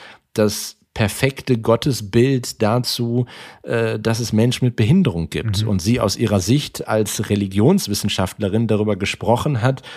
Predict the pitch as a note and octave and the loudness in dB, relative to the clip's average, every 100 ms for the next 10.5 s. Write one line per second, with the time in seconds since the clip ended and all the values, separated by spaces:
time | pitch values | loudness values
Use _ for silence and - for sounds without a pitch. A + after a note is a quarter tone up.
0 | - - A#2+ A2+ A#2+ F3+ C#3+ F2+ F#2 E2 | -16 -4 0 2 4 4 4 2 0 -2
1 | E2+ F#2 - F2+ D#2+ - - F#2+ A2 F2+ | -4 -4 -4 -8 -10 -8 -2 0 0 -2
2 | G#2+ G#2 - A2+ G2 C3+ D3 A#2 A2+ D3 | -2 -2 -2 -4 0 0 2 2 2 2
3 | C#3+ B2+ A#2+ A#2 - - E3 C3 G2 F#2+ | 0 -2 -2 -4 -4 -4 0 0 0 -2
4 | F#2 C3 D#3+ A2 F#2+ - G#2+ G#2 G2+ G#2 | 0 2 2 0 -2 -2 -2 0 -2 -2
5 | A2 G#2 - - - _ _ C#3 A2 C3+ | -4 -6 -10 -20 -20 _ _ -4 2 4
6 | D#3+ A2 G#2+ G2+ G#2 G#2+ A2 G#2 F#2+ G2+ | 4 4 4 4 2 2 0 -2 -4 -4
7 | F#2+ G2 F2+ - - _ _ _ _ - | 0 0 0 -6 -20 _ _ _ _ -12
8 | - - D3+ G2 - F#2+ G2+ A#2 G2+ - | -2 0 0 -4 -4 -2 2 0 -2 -6
9 | G2 G#2 G#2+ A2 A#2+ D3 A#2 - A2 G#2+ | -4 -2 0 2 2 2 0 -2 -4 -4
10 | - G2 - G2+ | -6 -2 -2 -2